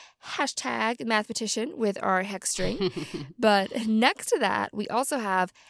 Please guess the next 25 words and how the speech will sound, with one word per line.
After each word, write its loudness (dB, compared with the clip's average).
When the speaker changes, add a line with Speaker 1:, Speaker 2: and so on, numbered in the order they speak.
Speaker 1:
at 2
first 2
name 0
equals -4
Leonard, -6
comma, -6
at -2
last 0
name -2
equals -4
Euler. -4
And 2
so 6
here 2
we 0
see 0
that 2
Ruby 0
is 0
showing 0
us 2
the -2
instance -2
variable -2
array 0